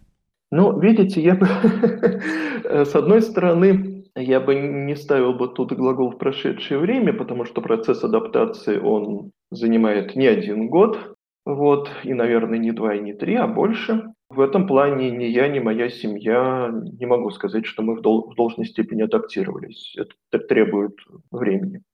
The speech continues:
Но что касается конкретно города, я тоже как-то этого боялся. Ну, я коренной москвич,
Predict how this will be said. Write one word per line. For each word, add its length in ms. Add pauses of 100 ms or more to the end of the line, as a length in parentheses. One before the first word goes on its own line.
(160)
Но 360
что 200
касается 580
конкретно 600
города, 600
я 160
тоже 280
как-то 280
этого 200
боялся. 640
Ну, 260
я 200
коренной 400
москвич, 640